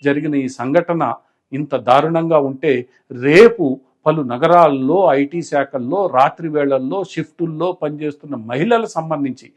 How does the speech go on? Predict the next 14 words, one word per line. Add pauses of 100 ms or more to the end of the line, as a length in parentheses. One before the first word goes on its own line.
(240)
ఎందుకంటే
మనం
గతంలో (280)
హైదరాబాద్లోనూ (380)
ఒక
సంఘటనను (420)
చూశాం. (300)
ఆ
సంఘటన
ఇంకా (280)
మనందరి
దృష్టిలోనే
ఉంది. (760)
రాత్రి